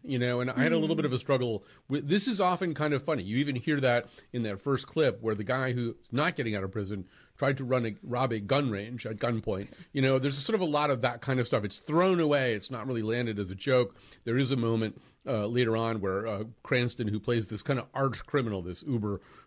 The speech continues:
Speaker 1: crime lord, uh, who they had been attempting to con, realizes that the long con that's been run on him is the plot of The Sting. They've just taken the plot of The Sting and tried to execute it.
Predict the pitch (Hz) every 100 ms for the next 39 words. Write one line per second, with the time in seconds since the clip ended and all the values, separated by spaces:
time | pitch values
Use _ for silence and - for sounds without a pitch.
0 | - 131 127 117 101 98 92 - - -
1 | 113 107 - 113 123 120 110 101 95 113
2 | 104 104 95 - 147 123 98 101 - -
3 | 135 175 147 131 127 104 117 113 127 196
4 | 180 - 170 175 156 107 - 117 110 113
5 | 139 131 107 107 104 98 - 151 135 127
6 | 135 127 107 113 - 147 95 98 - -
7 | 120 92 156 143 - - 139 120 107 113
8 | 104 95 - 135 117 113 101 147 104 160
9 | 120 131 127 135 120 110 101